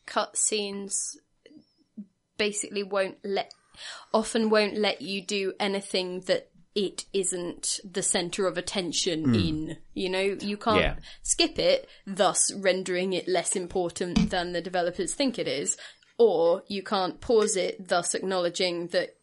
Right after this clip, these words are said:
Speaker 1: real life is perhaps more important than it at a given moment in time. And so, you know, in doing so, it is rendering itself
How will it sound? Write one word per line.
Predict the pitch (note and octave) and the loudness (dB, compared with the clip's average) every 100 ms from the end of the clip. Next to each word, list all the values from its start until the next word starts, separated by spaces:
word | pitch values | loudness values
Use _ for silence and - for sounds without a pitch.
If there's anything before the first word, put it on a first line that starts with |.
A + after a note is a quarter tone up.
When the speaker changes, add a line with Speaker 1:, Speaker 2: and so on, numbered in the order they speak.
| _ | _
Speaker 1:
real | - F#3 F#3+ F#3+ | -12 -2 0 2
life | F#3 F3 D#3+ - - | 2 2 0 -6 -6
is | F#3 F3 | -4 -4
perhaps | - F3 E3+ - G#3+ | -6 -4 -4 -4 0
more | F3+ E3+ | 0 0
important | E3+ F#3+ E3 F3+ D#3+ | -4 -6 -6 -8 -6
than | F3+ E3+ D#3+ | -2 -2 -4
it | F3 - - - | -6 -6 -8 -8
at | E3+ D#3+ | -10 -10
a | F3 | -8
given | E3 D#3+ E3 | -8 -6 -6
moment | D#3+ D#3+ D#3+ | -6 -6 -6
in | D#3+ | -8
time. | D#3 F3 E3 D#3 - | -6 -6 -6 -8 -10
And | F3+ F3 | -10 -8
so, | - E3+ E3+ E3+ - - - - | -6 -4 -6 -8 -14 -18 -20 -4
you | G#3 | -2
know, | E3+ | 0
in | E3 - F#3 F3 | -2 -4 -4 -2
doing | F3 E3 E3+ | -2 -2 -4
so, | E3+ | -4
it | D#3+ D#3+ - | -2 -4 -4
is | F3 E3 | -6 -6
rendering | - F3 F3 F3+ F3 F3+ | -6 -6 -4 -4 -4 -6
itself | - - G3 F#3+ - - | -8 -2 0 0 -4 -12